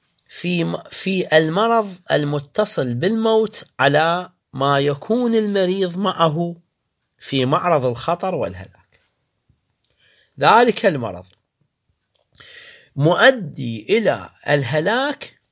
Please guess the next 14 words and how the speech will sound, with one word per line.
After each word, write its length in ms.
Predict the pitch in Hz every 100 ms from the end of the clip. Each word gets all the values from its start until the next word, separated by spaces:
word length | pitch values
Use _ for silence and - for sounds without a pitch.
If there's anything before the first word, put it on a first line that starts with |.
| _ _
والموت، 640 | 131 151 143 151 120 95 - _ - - _ _ _ _ _ _ _ _ _ _ _ _ _ -
هو 160 | 226 233
هذا 300 | 247 247 233
اللي 160 | 214
احنا 200 | 185 202
نسميه 440 | 180 - 170 160 165
مرض 300 | 160 151 147
الموت 420 | 143 - 143 - -
اللي 240 | 131 143 131
أشرنا 380 | - 156 147
إليه 360 | 147 135 127 - _ _ _ _ _ _ _
في 140 | -
الدرس 380 | 139 135 127 -
السابق. 540 | 127 - 135 120 117